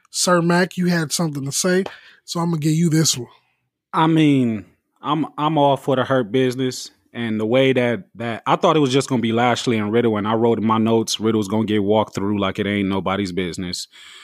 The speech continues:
Speaker 2: Shoes off, socks on, whatever, just walk through." But when Keith Lee returned, and I'm like,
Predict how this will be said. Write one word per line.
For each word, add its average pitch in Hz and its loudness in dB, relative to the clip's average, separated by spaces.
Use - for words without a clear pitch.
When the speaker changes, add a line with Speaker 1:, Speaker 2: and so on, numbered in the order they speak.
Speaker 2:
Shoes 110 2
off, 110 2
socks 110 0
on, 107 -2
whatever, 95 -4
just 92 -8
walk 98 -6
through." 98 -4
But 92 -10
when 107 -4
Keith 190 0
Lee 139 2
returned, 110 -4
and 104 -6
I'm 123 0
like, 95 -6